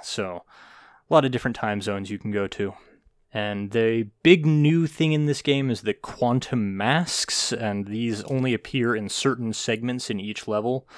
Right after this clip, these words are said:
and by pressing a button, I can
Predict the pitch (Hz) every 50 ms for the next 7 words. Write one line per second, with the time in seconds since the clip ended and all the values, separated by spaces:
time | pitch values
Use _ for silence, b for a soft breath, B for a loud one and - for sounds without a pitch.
0 | B B B B B B B 110 107 104 101 98 - 104 104 - - - 127 -
1 | - 147 123 110 98 95 - - 113 117 143 151 156 160 160 151 - 123 110 -
2 | - - 107 107 101 98